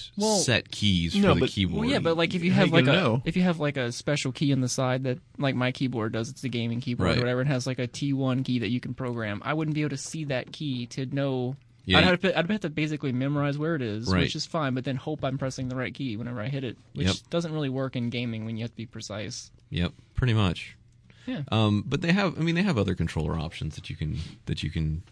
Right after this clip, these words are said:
Speaker 2: use with the P Cs. So.
Speaker 1: Hmm.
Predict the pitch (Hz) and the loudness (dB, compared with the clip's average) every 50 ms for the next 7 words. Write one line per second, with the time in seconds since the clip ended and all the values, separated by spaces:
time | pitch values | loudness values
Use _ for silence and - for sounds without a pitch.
0 | - - - 85 80 80 80 78 - 82 78 - - - - 76 76 - - 76 | -12 -6 -2 0 0 0 0 -2 -2 -4 -6 -6 -6 -4 -4 -4 -2 -2 -2 -2
1 | 76 82 - - - - - - - - - - - - - - - - 95 - | -2 -2 -4 -8 -14 -20 -20 -20 -20 -20 -20 -20 -20 -12 -8 -6 -4 -4 -6 -8
2 | - _ _ - - - - _ - - - - _ - - _ _ - - 277 | -12 _ _ -20 -20 -20 -20 _ -20 -20 -20 -20 _ -20 -20 _ _ -10 -6 -6
3 | 240 | -6